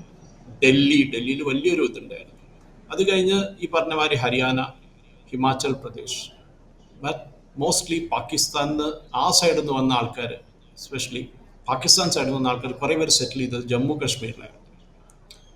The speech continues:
അപ്പൊ സിയാൽകോട്ട് നിന്നും മറ്റേ ഏരിയയിൽ നിന്ന് വന്ന ആൾക്കാരൊക്കെ ഉണ്ട്. നമുക്കറിയാലോ, നാപ്പത്തേഴ് കഴിഞ്ഞിട്ട് നമ്മുടെ ഇന്ന് ആസാദ് കാശ്മീർ എന്ന് പറഞ്ഞിട്ട് ഇവര് പിടിച്ചോണ്ട് പോയി പാകിസ്ഥാൻ, നമ്മള് പറയുന്ന പാകിസ്ഥാൻ ഓക്യുപ്പൈഡ് കാശ്മീർ, പകുതി സ്ഥലം നെഹ്റു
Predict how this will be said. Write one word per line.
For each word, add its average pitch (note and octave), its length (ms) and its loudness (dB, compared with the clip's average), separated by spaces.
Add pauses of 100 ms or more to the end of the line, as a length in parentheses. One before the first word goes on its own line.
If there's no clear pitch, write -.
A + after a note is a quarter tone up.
(140)
അപ്പൊ C#3 140 -4
സിയാൽകോട്ട് C3+ 600 2
നിന്നും C3 200 0
മറ്റേ B2+ 220 -2
ഏരിയയിൽ A#2+ 180 0
നിന്ന് A#2+ 140 -2
വന്ന A#2 120 -4
ആൾക്കാരൊക്കെ A2 460 -8
ഉണ്ട്. - 200 -20
നമുക്കറിയാലോ, C3 460 0
നാപ്പത്തേഴ് C#3 720 0
കഴിഞ്ഞിട്ട് C3 340 0
നമ്മുടെ C3 260 0
ഇന്ന് C3+ 220 -2 (560)
ആസാദ് C#3+ 460 4
കാശ്മീർ C3 320 0
എന്ന് B2+ 120 -4
പറഞ്ഞിട്ട് C3 180 -2
ഇവര് C3 140 2
പിടിച്ചോണ്ട് B2 420 -2
പോയി B2 140 2
പാകിസ്ഥാൻ, A#2+ 580 -4
നമ്മള് A#2+ 240 0
പറയുന്ന C3 260 2
പാകിസ്ഥാൻ B2+ 540 -2
ഓക്യുപ്പൈഡ് B2 420 -4
കാശ്മീർ, A#2+ 420 -10 (120)
പകുതി C3 280 0
സ്ഥലം B2+ 320 2
നെഹ്റു A#2+ 380 4